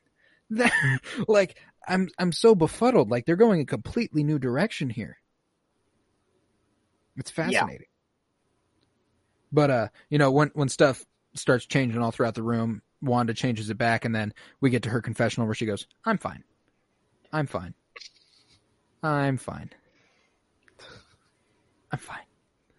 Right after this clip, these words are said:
Speaker 1: And it's like, o-, only people who are not fine say, "I'm fine" five times when nobody asked.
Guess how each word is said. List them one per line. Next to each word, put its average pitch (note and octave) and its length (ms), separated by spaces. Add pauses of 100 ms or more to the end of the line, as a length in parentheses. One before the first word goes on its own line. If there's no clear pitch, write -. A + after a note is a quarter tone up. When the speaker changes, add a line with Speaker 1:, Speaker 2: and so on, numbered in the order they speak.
(720)
Speaker 1:
And A3 120
it's - 400
like, F#3+ 140 (720)
o-, F#3 200
only F3 280
people D3 280
who C3 120
are B2 100
not A#2 220
fine A2+ 300
say, G#2+ 200
"I'm G#2+ 140
fine" G#2 320
five G2+ 280
times G2+ 460
when A#2+ 240
nobody G#2 300
asked. - 320